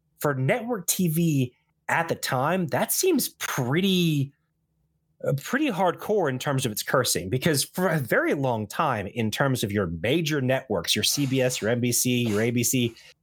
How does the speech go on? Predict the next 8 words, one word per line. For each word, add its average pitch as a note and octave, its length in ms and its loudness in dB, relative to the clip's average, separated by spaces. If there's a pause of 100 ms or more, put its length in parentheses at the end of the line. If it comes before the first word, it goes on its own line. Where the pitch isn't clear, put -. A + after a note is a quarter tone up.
(800)
cursing C#4+ 840 0 (400)
was G3 360 0
a E3+ 80 2
little A#3 400 0
bit D#3 220 0
of B2+ 160 0
a A2+ 600 2
taboo. A#2 560 0